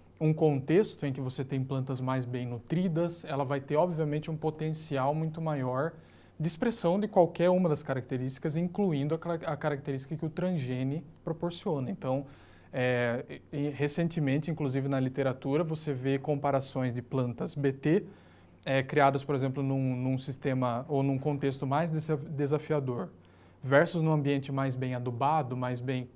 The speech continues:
com, com contexto mais propício. E essa planta, mesma inserção, mesmo local,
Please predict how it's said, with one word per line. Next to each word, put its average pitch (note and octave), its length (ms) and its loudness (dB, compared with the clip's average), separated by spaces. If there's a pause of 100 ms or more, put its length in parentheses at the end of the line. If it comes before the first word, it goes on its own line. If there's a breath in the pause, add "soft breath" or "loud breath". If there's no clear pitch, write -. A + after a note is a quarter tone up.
com, D3 140 -6
com C#3+ 160 -2
contexto C#3+ 560 0
mais C#3 200 -2
propício. G3 580 -2 (640 soft breath)
E D3+ 40 -2
essa D#3 180 0
planta, G3 360 6
mesma D#3 320 6
inserção, D3+ 540 0
mesmo D#3 320 0
local, F3+ 560 0